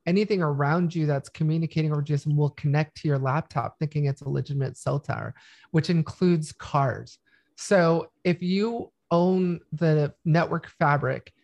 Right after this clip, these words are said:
that everything is connected to, and a regular cell tower has, like,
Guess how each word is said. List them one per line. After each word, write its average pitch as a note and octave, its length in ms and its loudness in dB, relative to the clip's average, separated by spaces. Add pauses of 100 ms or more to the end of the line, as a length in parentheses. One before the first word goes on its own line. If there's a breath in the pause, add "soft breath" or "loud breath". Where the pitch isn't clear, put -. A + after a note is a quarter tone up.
(200)
that D#3+ 160 4
everything E3+ 200 0
is D3 120 -2
connected E3 400 -2
to, - 340 -4 (360)
and D#3+ 420 2 (120)
a D#3 100 0
regular F#3 520 0
cell G#3 240 0
tower D#3 380 2
has, D3 360 2
like, D3 280 0